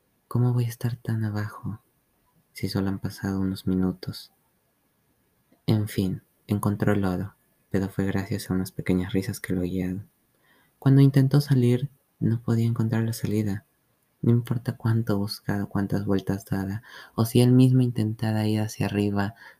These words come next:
por cualquier pequeño agujero que vea, no encontraba la salida. En ese momento se asustó y comenzaba a ver cosas, una de ellas, un duende.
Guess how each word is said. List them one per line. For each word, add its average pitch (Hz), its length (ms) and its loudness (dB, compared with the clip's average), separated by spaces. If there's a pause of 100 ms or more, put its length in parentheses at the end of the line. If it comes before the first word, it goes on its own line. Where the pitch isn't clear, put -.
por 107 200 -2
cualquier 107 640 -2 (120)
pequeño 107 460 -2
agujero 101 520 -6
que - 160 -8
vea, 95 360 -6 (580)
no 98 100 0
encontraba 92 440 -4
la 92 100 -8
salida. 90 520 -4 (1000)
En 107 120 4
ese 107 160 2
momento 104 340 0
se 104 80 -2
asustó 98 560 -4 (280)
y 117 100 -2
comenzaba 117 420 2
a 113 40 0
ver 117 180 -2
cosas, 117 520 -6 (120)
una 98 160 -2
de 95 160 -2
ellas, 95 400 -8
un 92 200 0
duende. 92 360 -4